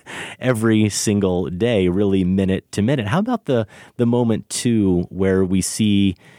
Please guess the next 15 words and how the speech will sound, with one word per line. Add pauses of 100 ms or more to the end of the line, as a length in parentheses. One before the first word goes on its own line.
(140)
you
touch
on
this,
Josh,
but (120)
two
workers, (180)
this
is
the
mom
in
this
scenario,